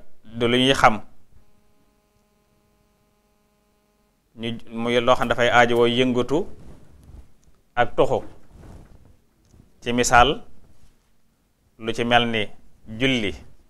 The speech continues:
jaamu Yàlla goo xam ne cër moo koy def.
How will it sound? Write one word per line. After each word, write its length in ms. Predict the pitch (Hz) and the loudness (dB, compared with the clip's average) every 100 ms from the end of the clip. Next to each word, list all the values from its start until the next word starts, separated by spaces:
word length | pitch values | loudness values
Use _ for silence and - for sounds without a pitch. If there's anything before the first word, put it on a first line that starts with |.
| - - - - _ _ _ - | -20 -20 -20 -20 _ _ _ -4
jaamu 260 | 110 120 | 2 4
Yàlla 240 | 120 120 117 | 6 4 4
goo 140 | 117 | 2
xam 100 | 120 | 2
ne 80 | 117 | -2
cër 240 | - 127 104 - - - - - - - _ _ - | 0 0 0 0 0 -2 -14 -20 -20 -20 _ _ -20
moo 180 | 110 113 | -4 0
koy 160 | 110 120 | 2 4
def. 300 | 139 - | 4 2